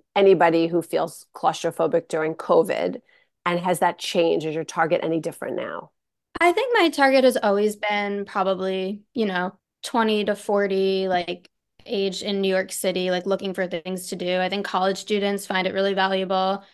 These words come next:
Speaker 1: Yeah.
Speaker 2: Kind of like the millennial age, like me, as a big group of my following. But generally, honestly, I have a lot of, like, people who are recently retired that have been messaging me lately. I have a lot
Speaker 1: Ah.
Speaker 2: of people that are on maternity leave that tell me they walk all day with their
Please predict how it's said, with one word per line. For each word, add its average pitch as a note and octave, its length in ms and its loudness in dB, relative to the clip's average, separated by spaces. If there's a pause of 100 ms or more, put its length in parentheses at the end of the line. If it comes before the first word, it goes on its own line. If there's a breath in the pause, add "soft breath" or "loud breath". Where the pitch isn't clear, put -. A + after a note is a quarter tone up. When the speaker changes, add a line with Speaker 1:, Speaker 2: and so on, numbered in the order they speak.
Speaker 1:
Yeah. - 140 -14
Speaker 2:
Kind G3+ 120 -2
of F#3 100 -4
like F#3 140 0
the G3+ 60 2
millennial G3 360 2
age, F#3 240 0
like F3+ 140 -4
me, F#3 140 -4
as F3+ 160 -2
a F#3 60 -6
big F#3 360 -4
group G3 200 -4
of G3+ 260 -8
my G#3+ 200 -2
following. G#3 560 0
But G3 320 2 (240 soft breath)
generally, C4 600 4
honestly, A#3 360 -4
I B3 120 2
have A3 180 0
a G#3+ 40 -4
lot G3+ 220 0
of, D4 140 -2
like, D4+ 180 -4
people A3+ 240 -4
who A#3 60 0
are G3+ 80 0
recently G3 340 -4
retired F#3 600 -2
that C4 100 -4
have C#4 100 -4
been C#4 140 -2
messaging C#4 380 -4
me D4 160 0
lately. D#4 500 -2
I A3 320 -2
have A#3 80 4
a A3+ 60 2
lot G#3 160 4
Speaker 1:
Ah. - 20 4
Speaker 2:
of A#3 60 0
people C#4 240 -2
that A3+ 160 2
are G#3+ 80 2
on G#3 160 0
maternity G3+ 600 -4
leave F#3+ 300 -4
that F#3 180 -2
tell G3+ 200 -6
me G3 100 -2
they F#3 140 0
walk G3+ 280 0
all G#3+ 160 2
day G3+ 200 -2
with G3 200 -4
their F#3+ 280 0